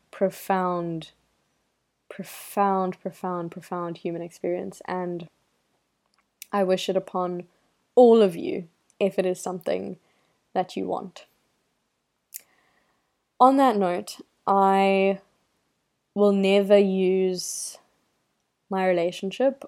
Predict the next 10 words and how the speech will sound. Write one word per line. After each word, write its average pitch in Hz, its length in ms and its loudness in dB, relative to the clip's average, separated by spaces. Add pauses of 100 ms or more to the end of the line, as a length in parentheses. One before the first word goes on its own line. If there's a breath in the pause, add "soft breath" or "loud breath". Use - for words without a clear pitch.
or 180 640 0 (800)
my 180 680 -8 (420)
engagement 180 880 -4 (580)
or 190 140 0
my 180 120 -4
future 190 420 -6
marriage 180 760 -4 (560)
as 180 600 -6 (440)
promotional 180 680 -4
material. 180 760 -2